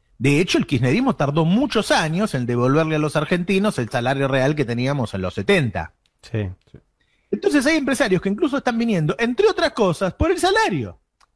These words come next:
Speaker 1: Porque vos decís, es un país en donde tenés, este, buenos recursos, tenés buenos recursos técnicos y humanos, tenés tecnología.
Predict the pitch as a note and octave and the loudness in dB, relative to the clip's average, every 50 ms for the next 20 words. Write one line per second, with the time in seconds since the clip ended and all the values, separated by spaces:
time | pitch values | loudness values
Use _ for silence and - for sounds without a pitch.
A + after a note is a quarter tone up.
0 | _ _ _ _ _ _ _ _ _ _ _ _ _ _ _ - - D#3 G3+ A3 | _ _ _ _ _ _ _ _ _ _ _ _ _ _ _ -6 -2 0 2 2
1 | A#3 A#3+ G#3 E3 E3 - - _ - F#3+ - - A3+ G3 F#3 - G#3 G3+ A3 A#3+ | 2 2 0 -2 -6 -8 -10 _ -6 -6 -4 -4 -4 -4 -2 0 0 0 0 -2
2 | B3 - - - E3 D#3 D3 F3 F3 E3+ D#3+ D#3+ D3 - D#3 C#3+ C#3+ A#2 G2 - | -6 -6 -8 -8 -8 -4 -4 -4 -4 -2 -2 -2 -2 -2 -2 -2 -4 -6 -8 -10
3 | - _ _ _ _ _ _ _ _ _ _ _ _ - A2+ G#2+ F2+ - - G#2 | -14 _ _ _ _ _ _ _ _ _ _ _ _ -8 -6 -6 -6 -6 -6 -6
4 | G2+ G2 B2+ E3 F3+ F#3 F3 F#3+ G3+ G3 - D4+ C4+ A3+ - - G#3+ G3 - - | -4 -2 0 0 0 0 0 -2 -2 0 0 0 0 0 -2 -4 -6 -6 -6 -6
5 | A#2+ B2 B2 B2+ C3+ C#3 C3 B2 B2+ A#2+ - - C3+ - - C3 - - D3+ D3+ | -4 -2 -2 -2 -2 -4 -4 -6 -6 -6 -8 -10 -10 -8 -8 -6 -4 -2 -2 -2
6 | D3 C3 A2 A2+ - - E3 F#3+ G#3+ F#3+ D#3+ C3 A#2+ - - A#2 B2 B2 B2 - | -2 -4 -6 -6 -4 -4 -2 -2 -2 -2 -2 -4 -4 -4 -4 -2 -2 -2 -2 -2
7 | A#2+ A#2 A#2 A2+ G#2+ A2 A#2 - - G#3+ F3+ D3+ C3+ B2+ B2+ - | -4 -2 -2 -2 -2 -2 0 0 2 2 4 2 2 0 -2 -6